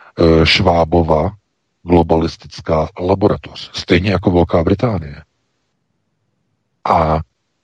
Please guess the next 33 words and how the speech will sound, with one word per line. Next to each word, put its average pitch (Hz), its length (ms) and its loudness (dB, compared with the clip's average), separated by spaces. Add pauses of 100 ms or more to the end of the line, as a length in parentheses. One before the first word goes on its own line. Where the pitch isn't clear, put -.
(1080)
podívejte 95 440 2
se 95 280 0
na 90 100 0
t-, - 120 -10 (120)
na 90 80 0
ta 90 120 2
čísla, 87 420 -2
to - 80 -4
jsou 101 180 2
strašná 113 920 0
čísla. 80 640 -6 (640)
E, 87 520 0
skoro, 104 300 2 (440)
jak 127 140 2
říkám, 92 320 -2
se 104 120 -6
nepamatuju 98 420 0
teď 92 120 0
to 95 120 -2
číslo, 107 360 0
dvě 82 160 0
celých 85 300 -2
tři - 160 -2
nebo 95 140 2
dvě 85 120 2
celých 92 260 2
devět 90 240 4
milionu 87 480 4
lidí, 98 380 4
co - 180 0
bylo 82 300 2
na 85 80 0
tom, 85 480 -2